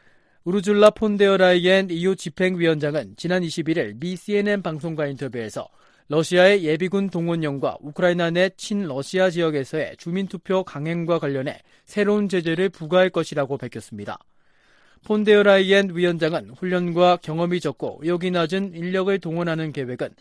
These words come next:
푸틴 대통령이 취약함을 드러낸 것이라고 말했습니다. 이어 푸틴 대통령이 우크라이나 내 주권 지역에서 가짜 주민투표를 시작하려 한다며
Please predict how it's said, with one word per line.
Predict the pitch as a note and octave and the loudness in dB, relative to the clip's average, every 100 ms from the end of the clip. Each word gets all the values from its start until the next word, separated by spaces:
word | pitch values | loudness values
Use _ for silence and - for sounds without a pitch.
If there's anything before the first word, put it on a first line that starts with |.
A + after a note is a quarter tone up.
| _ _ _ - | _ _ _ -8
푸틴 | G3 G#3+ | -4 0
대통령이 | G3 F#3 F#3 F3 F3 G3 | 0 0 0 0 0 -2
취약함을 | F3+ - G3+ - F#3 F#3 F#3+ | -2 -2 -2 -2 -4 -2 -2
드러낸 | F3+ F3 F3+ F3+ E3 | -2 -4 -2 -2 -2
것이라고 | D#3 D3 C3 D#3+ | -4 -4 -4 -4
말했습니다. | D3 B2 - G#2 G2+ - _ _ _ _ _ _ _ _ _ | -6 -6 -10 -12 -12 -14 _ _ _ _ _ _ _ _ _
이어 | D#3+ F3 F#3 | 2 6 6
푸틴 | - G#3 A3 | 2 -4 0
대통령이 | G#3 F#3+ F3+ E3+ F#3 G2 | 2 0 0 0 -2 -4
우크라이나 | D3+ D#3+ F#3 F#3 F3+ | -8 0 0 2 2
내 | F3+ G3 | 2 0
주권 | - D#3 - G3 | -2 -6 0 0
지역에서 | F3+ E3+ C#3+ B2+ A2 D#2 | 2 -2 -2 -4 -6 -8
가짜 | D3 D#3 G3 G3+ | -8 -2 0 0
주민투표를 | - F3 F3+ E3 E3 E3+ | -2 -6 -6 -8 -4 -4
시작하려 | F#3+ F#3 F#3+ F#3 E3+ | -4 -6 -6 -4 -4
한다며 | D3+ C3 A#2+ | -2 -4 -6